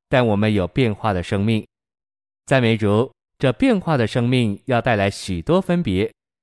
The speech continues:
新耶路撒冷的城墙中没有规条，只有变化过之宝石的建造。我们若导读启示录二十一至二十二章所有的经节，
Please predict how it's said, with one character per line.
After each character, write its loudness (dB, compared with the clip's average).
新 0
耶 2
路 2
撒 0
冷 0
的 -2
城 -2
墙 -2
中 0
没 2
有 2
规 -2
条， -4
只 0
有 4
变 0
化 -2
过 0
之 -2
宝 -2
石 -2
的 0
建 -2
造。 -2
我 -2
们 2
若 2
导 0
读 0
启 -6
示 -4
录 0
二 2
十 -4
一 0
至 -2
二 0
十 -2
二 2
章 -2
所 0
有 2
的 -2
经 -2
节， -2